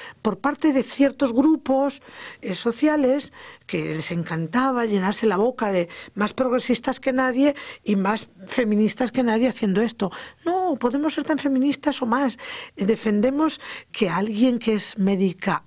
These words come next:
sea médica y catedrática, catedrática, no catedrático,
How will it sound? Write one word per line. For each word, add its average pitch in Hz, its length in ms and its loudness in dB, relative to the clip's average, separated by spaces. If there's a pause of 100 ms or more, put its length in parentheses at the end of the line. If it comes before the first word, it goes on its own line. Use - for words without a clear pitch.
(120)
sea 214 320 0
médica 175 640 0
y - 80 2
catedrática, 196 640 -2
catedrática, 180 540 0
no 180 140 0
catedrático, 180 640 -2